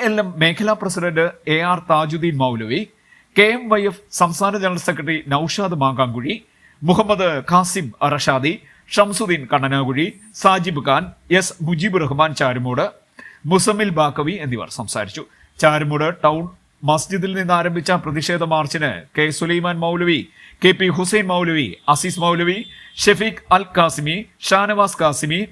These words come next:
നാസർ മന്നാനി നൂറനാട്, അഷ്റഫ് സക്കാഫി, മുഹമ്മദ് സായിദി, നൂഹ്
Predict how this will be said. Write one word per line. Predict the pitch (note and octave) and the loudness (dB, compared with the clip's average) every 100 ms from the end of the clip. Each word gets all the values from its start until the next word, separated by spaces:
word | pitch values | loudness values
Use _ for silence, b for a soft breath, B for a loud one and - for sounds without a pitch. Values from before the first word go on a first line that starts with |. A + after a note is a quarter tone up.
| D3 | 2
നാസർ | F3 F#3 G#3+ F#3 | 2 2 -2 0
മന്നാനി | F3+ E3+ E3+ E3+ | 2 2 0 -4
നൂറനാട്, | D3 D#3 D3+ C#3 C#3+ - B B B - F3 | -4 -4 0 2 2 0 B B B 2 2
അഷ്റഫ് | - A3+ - - | 2 -6 -8 -2
സക്കാഫി, | F3+ - D3 C3+ E3 F#3 _ _ _ | -2 4 2 2 -4 -6 _ _ _
മുഹമ്മദ് | D#3 F#3 F#3+ F#3 | 2 2 0 0
സായിദി, | E3 D#3 D3 D#3 G#3+ - b b b b b E3 | 2 2 2 0 -2 -6 b b b b b 2
നൂഹ് | A3 G#3+ | 2 2